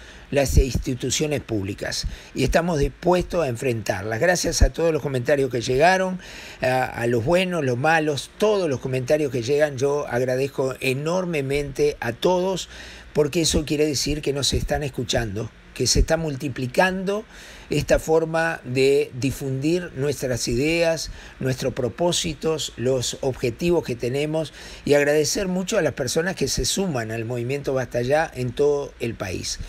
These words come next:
Eh, la verdad estoy muy contento, muy ilusionado, tengo mucho entusiasmo y muchas ganas de seguir adelante y lo vamos a lograr.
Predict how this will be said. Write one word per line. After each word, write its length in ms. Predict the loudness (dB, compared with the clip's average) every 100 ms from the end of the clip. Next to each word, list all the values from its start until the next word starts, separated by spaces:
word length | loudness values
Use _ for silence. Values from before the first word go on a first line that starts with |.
| -10 -12 -12 -18 -18 -2
Eh, 360 | 2 2 2 2
la 120 | 4
verdad 240 | 6 6
estoy 220 | 4 2 0
muy 220 | 0 0
contento, 600 | 0 0 2 0 0 -2
muy 220 | 0 0
ilusionado, 840 | 0 0 -2 -2 0 0 0 -2
tengo 280 | 0 -2 -2
mucho 280 | -4 -2 -2
entusiasmo 840 | -2 -2 2 4 2 2 -2 -4
y 80 | -4
muchas 360 | -2 -2 -2 -2
ganas 300 | -2 0 2
de 140 | 2
seguir 320 | 0 -2 2
adelante 420 | 2 2 0 -2 -4
y 80 |
lo 140 | 0 2
vamos 340 | 0 0 -2
a 80 | -2
lograr. 420 | -2 -2 -2 -4